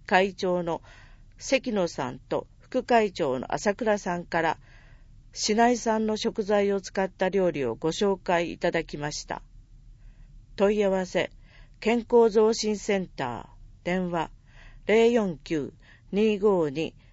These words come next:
三七七一。関野美智子さんと朝倉雅子さんが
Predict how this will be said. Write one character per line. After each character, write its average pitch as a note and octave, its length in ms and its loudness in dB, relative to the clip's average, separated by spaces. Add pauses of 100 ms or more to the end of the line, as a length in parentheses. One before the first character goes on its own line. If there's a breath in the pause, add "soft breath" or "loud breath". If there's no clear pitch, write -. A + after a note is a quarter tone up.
(140)
三 G#3+ 380 2
七 G3 260 0
七 D3+ 320 -2
一。 - 340 -8 (1700 soft breath)
関 C4 320 0
野 G3 120 0
美 G3 140 -4
智 - 100 -8
子 G3 140 0
さ D3 240 -6
ん C3+ 60 -10
と - 280 -8
朝 A3 280 -4
倉 B3 200 0
雅 A3+ 280 -2
子 D#3+ 160 -4
さ C#3 220 -4
ん C3+ 120 -8
が C3+ 220 -8